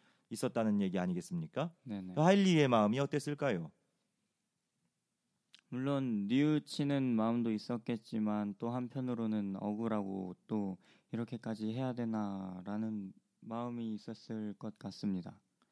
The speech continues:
Speaker 1: 그렇죠. 젊은 하일리 마음 가운데 이 분노가 많이 쌓였겠죠. 이후에 정말 하일리히는 평생을 그 교황청과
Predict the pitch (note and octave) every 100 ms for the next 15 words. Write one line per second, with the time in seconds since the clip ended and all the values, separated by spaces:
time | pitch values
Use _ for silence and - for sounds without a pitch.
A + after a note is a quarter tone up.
0 | _ _ _ - A#2+ A#2 - A#2+ B2+ B2+
1 | C#3 E3 D#3 C#3 A#2+ G#2 G#2 A2+ G#2 A2
2 | G2+ F#2 F#2+ F2 E2+ A#2+ B2+ B2 G#2 F2+
3 | F#2+ G2 - B2 G#2+ F#2+ - C#3+ E3 _
4 | - _ A#2+ C#3 C#3 C#3 B2+ A2 G#2+ _
5 | - B2 B2 B2+ D#3 D3+ C#3 B2 G#2+ G#2+
6 | B2+ F2+ - _ _ - - - F3+ E3+
7 | C#3+ A2 B2 F#2+ - _ - F2+ A2 A#2
8 | B2+ - A2 F#2 F2+ F#2+ G2